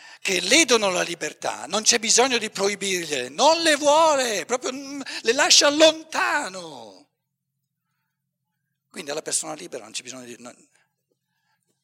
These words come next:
la persona veramente libera non ha bisogno di legge che gli proibisce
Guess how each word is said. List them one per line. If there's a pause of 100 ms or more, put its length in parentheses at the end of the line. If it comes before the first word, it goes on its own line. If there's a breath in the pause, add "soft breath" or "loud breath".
(360)
la
persona
veramente
libera
non
ha
bisogno
di
legge (440)
che
gli
proibisce